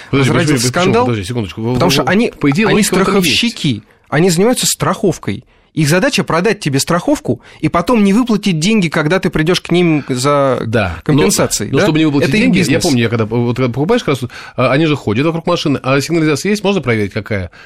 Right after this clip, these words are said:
Speaker 1: Ага, хорошая. И спутниковая, да? И они там галочки ставят, хорошо.
Speaker 2: Да, да, да.
Speaker 1: Ой, смотрите, кого. Ну, то есть они, по идее, ну, не то чтобы заинте-, их должно интересовать состояние машины,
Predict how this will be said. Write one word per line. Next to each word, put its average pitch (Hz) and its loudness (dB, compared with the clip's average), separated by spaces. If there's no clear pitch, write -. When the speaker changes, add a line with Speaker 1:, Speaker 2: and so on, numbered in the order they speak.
Speaker 1:
Ага, 113 -2
хорошая. 131 -2
И 139 0
спутниковая, 117 -4
да? 165 -2
И 131 -2
они 196 0
там 170 -2
галочки 120 -2
ставят, 98 -6
хорошо. 151 -4
Speaker 2:
Да, 117 -2
да, 143 2
да. 139 0
Speaker 1:
Ой, 180 2
смотрите, 147 -2
кого. 151 0
Ну, 104 -8
то 123 -4
есть 113 -4
они, 131 2
по 127 0
идее, 127 0
ну, 127 -2
не 123 -4
то 185 -2
чтобы 151 -2
заинте-, 120 -2
их 123 -4
должно 131 2
интересовать 139 0
состояние 120 0
машины, 113 -2